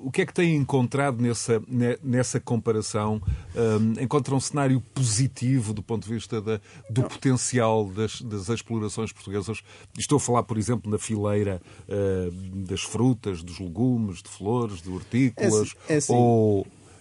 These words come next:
Speaker 1: e o contrário nos cereais? Como é que, aliás, eu lembro que nessa sua coluna, eh, também punha em contraposição um, um título do Expresso,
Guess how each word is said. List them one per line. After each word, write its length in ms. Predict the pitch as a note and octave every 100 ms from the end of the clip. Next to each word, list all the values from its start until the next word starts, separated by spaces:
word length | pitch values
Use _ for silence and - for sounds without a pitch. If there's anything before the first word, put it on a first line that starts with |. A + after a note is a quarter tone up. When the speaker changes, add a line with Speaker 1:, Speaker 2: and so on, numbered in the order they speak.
| -
Speaker 1:
e 140 | B2+ C3+
o 80 |
contrário 580 | - C3+ B2 B2+ B2+ A#2
nos 240 | A2+ G#2+ -
cereais? 560 | A2 G#2 B2+ B2+ B2+
Como 200 | - C3+
é 60 | B2+
que, 320 | - B2+ A#2+ - -
aliás, 280 | F3+ G3 E3+
eu 120 | F3
lembro 320 | E3+ F#3 D#3 C3
que 320 | - C#3+ C3+ - - -
nessa 440 | B2+ C#3 C#3+ D3
sua 200 | C3 C#3
coluna, 480 | B2 B2 C#3 C#3+ D3 - - -
eh, 240 | A#2+ A#2 A2 - _ -
também 280 | A#2+ C3 - _ _ - -
punha 200 | D3 C#3+
em 60 | C3+
contraposição 1080 | C#3 A2+ B2 B2+ G#2+ A2 - C3+ B2+ A#2 -
um, 420 | A2+ A#2+ A#2+ B2
um 40 |
título 300 | A#2 A#2 A#2
do 100 | G2
Expresso, 720 | G#2 - A2+ A#2+ A2+ - B2+